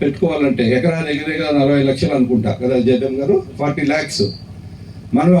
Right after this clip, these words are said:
ఆన్లైన్లో మీరే తీసుకోవచ్చు, ఏ ఫ్యాక్టరీ పెట్టాలా, ఏం పెట్టుకోవాలనేది మీరు ప్లాట్ల ప్రకారం తీసుకోవచ్చు. ఎస్సీలకైతే జడ్ఎం గారు చెప్పినట్లు ఇంకా తక్కువ రేటుకు కాబట్టి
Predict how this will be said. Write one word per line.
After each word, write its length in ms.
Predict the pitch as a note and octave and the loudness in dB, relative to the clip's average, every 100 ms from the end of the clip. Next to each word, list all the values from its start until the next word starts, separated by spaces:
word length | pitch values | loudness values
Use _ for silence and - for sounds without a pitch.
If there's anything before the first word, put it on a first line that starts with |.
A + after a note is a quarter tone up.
| D#3 | 6
ఆన్లైన్లో 380 | F3+ F#3+ F3 E3+ | 6 6 4 2
మీరే 180 | E3 F3+ F3 | 2 2 0
తీసుకోవచ్చు, 500 | D3+ - C3 - - - - - - - - - B2+ | -6 -2 0 0 -6 -16 -16 -20 -20 -20 -20 -10 -2
ఏ 20 | E3+ F3 | 2 2
ఫ్యాక్టరీ 300 | F3 F3 F3+ D#3 | 2 2 0 0
పెట్టాలా, 340 | C#3+ D#3 D#3 D#3 D3+ | -2 -4 -2 -4 -2
ఏం 100 | E3+ | 0
పెట్టుకోవాలనేది 640 | E3+ - F3 D3 C#3+ D3+ D#3 D3 | 0 -2 -4 0 2 0 -2 0
మీరు 220 | C#3 C3+ A2+ G#2+ - - - - | 2 2 0 -4 -10 -18 -18 -10
ప్లాట్ల 320 | C#3 D3+ D3 F3 D3 | -4 -4 -4 -6 -6
ప్రకారం 300 | C#3 D3 C#3+ C3 | -4 -2 -2 -2
తీసుకోవచ్చు. 380 | B2 B2+ A2+ C3+ | -2 -2 0 0
ఎస్సీలకైతే 600 | C#3 F#3+ F3 E3+ E3 E3+ D#3+ C3+ | 4 6 6 2 -2 -2 -2 -2
జడ్ఎం 280 | C#3 D#3+ D#3 | -2 -2 -4
గారు 120 | D3+ C3 | -6 -2
చెప్పినట్లు 500 | C#3 C#3 D3 C#3+ C#3 A2+ G#2+ | -2 0 -2 0 2 2 0
ఇంకా 140 | B2+ D3 C#3 | -2 -2 -2
తక్కువ 240 | - D3+ B2+ | -2 0 2
రేటుకు 320 | A#2+ A2+ - - - - - - - - | 0 -2 -12 -14 -16 -16 -16 -16 -14 -8
కాబట్టి 360 | C#3+ D3+ F3 | -4 -2 0